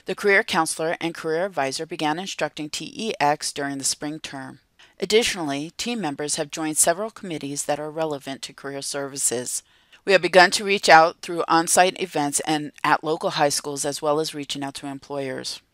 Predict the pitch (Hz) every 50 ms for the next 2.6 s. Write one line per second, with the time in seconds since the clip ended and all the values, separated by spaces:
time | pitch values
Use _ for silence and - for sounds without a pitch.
0 | _ _ _ _ - - - - - - 214 202 220 254 277 277 285 285 - -
1 | 170 160 156 156 170 165 - 160 156 - - 170 156 151 - - 180 165 160 -
2 | - 175 160 170 170 - 170 165 - - -